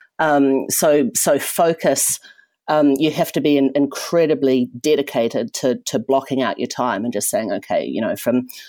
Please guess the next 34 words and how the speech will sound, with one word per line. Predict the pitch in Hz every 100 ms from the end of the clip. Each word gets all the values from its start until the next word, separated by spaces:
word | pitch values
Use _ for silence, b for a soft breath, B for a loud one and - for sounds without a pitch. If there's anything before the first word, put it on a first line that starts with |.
| B B
from | - 120
ten | - 175 156
to | -
twelve, | - 147 143 139 - - _ _ _ _ -
here | - 202 180
is | 151
what | 139 135
I'm | 135
doing. | 135 139 127 147 147 B B -
I'm | 147
gonna | 139
switch | - 185 -
the | 143
phone | 151 151 143
off. | 135 131 -
You | -
know, | 131
I'm, | 127 120
I'm | 117 120
actually | - - 123
just | 139 -
not | 131 -
gonna | 127
do | 117 123 117
anything | 117 117 90
else. | 87 73 -
I'm |
not | 92
gonna | - 120
think | - 147
about | 117 104 87
anything | 107 113 -
else." | 53 60 - - - -
Um, | 139 131 131 127